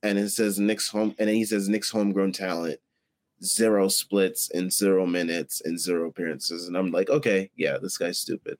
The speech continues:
Like, I, I, I, I don't understand, like, what has he done to warrant this much of a fan base?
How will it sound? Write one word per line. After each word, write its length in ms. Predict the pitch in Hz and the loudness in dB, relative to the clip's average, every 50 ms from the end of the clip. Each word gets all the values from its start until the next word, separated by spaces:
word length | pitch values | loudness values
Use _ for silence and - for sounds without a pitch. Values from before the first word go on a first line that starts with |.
| _ - | _ -12
Like, 180 | - - - _ _ _ _ _ _ _ _ _ _ _ _ - - - - - - - _ _ - - _ _ _ - - - - | -12 -12 -14 _ _ _ _ _ _ _ _ _ _ _ _ -20 -20 -20 -20 -20 -20 -20 _ _ -20 -20 _ _ _ -14 -12 -4 -2
I, 200 | - 101 110 127 - - | 0 2 2 2 2 2
I, 140 | 135 135 - - 151 | 2 2 2 2 0
I, 60 | 147 - - - - - - | -2 -2 -8 -12 -14 -2 2
I 60 | 170 | 4
don't 100 | 202 233 | 6 6
understand, 460 | 247 254 240 247 - - 190 190 180 170 | 6 6 6 4 4 4 4 6 6 6
like, 340 | 160 151 143 135 107 - - _ _ _ _ _ _ _ _ | 6 6 6 6 4 0 -8 _ _ _ _ _ _ _ _
what 280 | - 104 117 156 196 269 | 0 4 6 6 6 6
has 200 | 294 247 240 190 | 6 6 6 4
he 180 | 170 185 180 | 4 2 2
done 760 | 147 104 - - 104 104 110 117 131 147 156 170 170 185 185 - _ _ _ - | 0 0 2 2 2 4 4 4 4 4 4 4 2 -2 -6 -12 _ _ _ -2
to 140 | - 143 | 2 4
warrant 560 | 131 110 98 95 107 113 117 120 123 120 107 - - | 4 4 4 4 4 4 4 4 4 2 0 -2 -8
this 320 | 98 92 107 110 110 - | -4 0 0 0 0 0
much 220 | 113 110 107 98 104 | 0 0 0 0 0
of 80 | 92 | -2
a 100 | 92 92 | -2 -4
fan 500 | - - - - 95 92 92 92 95 87 | -4 -8 -4 -2 0 0 2 0 0 0
base? 600 | 76 58 50 50 - - - - - - - - | -2 -4 -6 -8 -10 -14 -14 -14 -14 -14 -16 -18